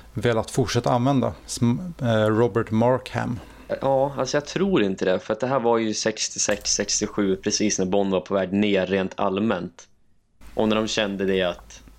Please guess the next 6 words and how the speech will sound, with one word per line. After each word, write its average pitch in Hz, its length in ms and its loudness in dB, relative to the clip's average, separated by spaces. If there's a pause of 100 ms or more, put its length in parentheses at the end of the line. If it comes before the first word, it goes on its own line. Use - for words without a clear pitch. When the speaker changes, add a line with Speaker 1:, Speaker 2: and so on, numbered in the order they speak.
Speaker 2:
Jag 120 160 -2
tror 135 240 0
någonstans 101 600 0
att, - 300 -4
eh, 90 180 0 (440)
On 101 120 0